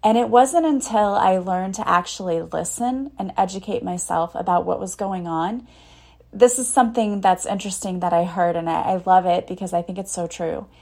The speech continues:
You can say, if someone's asking you your opinion about something, it's perfectly acceptable to say, "I don't know enough information about that to have an opinion."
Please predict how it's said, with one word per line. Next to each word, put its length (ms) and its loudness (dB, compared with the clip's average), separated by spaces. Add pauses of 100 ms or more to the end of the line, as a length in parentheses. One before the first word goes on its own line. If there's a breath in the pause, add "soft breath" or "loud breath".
(360 soft breath)
You 180 0
can 280 -4
say, 580 6
if 80 -2
someone's 460 0
asking 480 0
you 240 2
your 240 0
opinion 400 -2
about 260 4
something, 480 -2 (240 loud breath)
it's 160 -6
perfectly 500 2
acceptable 600 2
to 80 0
say, 500 2
"I 160 8
don't 300 0
know 240 4
enough 340 -2
information 640 -6
about 340 0
that 200 0
to 80 -6
have 280 0
an 100 -4
opinion." 540 -8